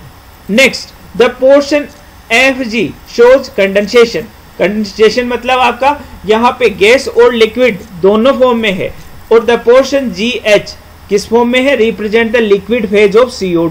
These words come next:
two। यहाँ पे आपका सीओ टू किस में, गैस जो है किस में चेंज हो गया? लिक्विड में। पीवी वर्सेस, P वर्सेस V के बीच में कर्व है,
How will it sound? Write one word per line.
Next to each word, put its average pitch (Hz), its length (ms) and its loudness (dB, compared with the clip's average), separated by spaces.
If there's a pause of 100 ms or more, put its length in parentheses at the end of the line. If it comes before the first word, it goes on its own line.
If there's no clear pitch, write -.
two। 214 120 2 (340)
यहाँ 196 280 -2
पे 226 180 2
आपका 208 480 0
सीओ 175 280 -4
टू 190 160 0
किस 196 320 -8
में, 196 400 -4
गैस 202 300 2
जो 208 140 0
है 202 160 -2
किस 196 220 -6
में 208 120 -4
चेंज 220 240 0
हो 226 60 4
गया? 247 220 0 (320)
लिक्विड 190 340 2
में। 123 160 -12 (760)
पीवी 262 420 0 (160)
वर्सेस, 220 540 -2 (640)
P 262 220 0
वर्सेस 208 420 0
V 214 240 -4
के 233 100 2
बीच 220 260 -4
में 208 140 -6
कर्व 196 280 -2
है, 226 180 -6